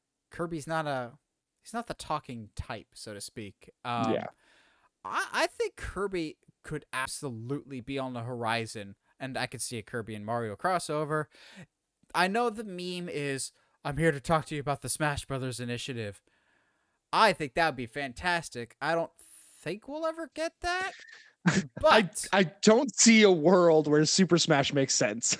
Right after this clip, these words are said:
Speaker 2: <laughs> on screen.
Speaker 1: after seeing Super Mario, though, and seeing how loyal they were to the source material for that and how much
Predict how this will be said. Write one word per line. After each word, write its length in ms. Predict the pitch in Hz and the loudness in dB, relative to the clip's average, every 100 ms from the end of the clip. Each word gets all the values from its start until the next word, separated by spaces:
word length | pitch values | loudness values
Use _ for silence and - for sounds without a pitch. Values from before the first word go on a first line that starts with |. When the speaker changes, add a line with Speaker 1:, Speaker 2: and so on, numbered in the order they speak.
| - | 4
Speaker 2:
<laughs> 100 | 220 | 6
on 180 | 202 190 | 6 6
screen. 440 | - - 170 170 - - - 285 | 4 6 6 4 2 -4 -4 2
Speaker 1:
after 400 | 180 294 - 359 | 4 4 2 -4
seeing 540 | - - 427 440 403 | -2 0 0 -2 -2
Super 320 | 294 - 254 233 | -4 -2 -4 -4
Mario, 500 | 196 190 170 123 107 | -2 2 2 2 -2
though, 300 | 104 92 - _ _ | -6 -10 -14 _ _
and 140 | 165 165 | -2 0
seeing 300 | 233 214 185 | -2 -4 -8
how 320 | 165 196 247 | -4 -2 0
loyal 640 | 233 165 160 190 240 254 | -2 -4 0 2 2 0
they 220 | 214 202 196 | -2 -6 -6
were 520 | 147 147 156 147 147 - | -8 -6 -4 -4 -8 -12
to 420 | - - 196 202 | -14 -12 -10 -8
the 140 | 160 | -8
source 360 | 139 156 143 - | -8 -6 -6 -8
material 300 | 131 135 123 | -8 -6 -6
for 120 | - | -6
that 200 | 120 113 | -6 -6
and 100 | - | -6
how 180 | - 151 | -6 -6
much 300 | 156 151 - | -4 -6 -6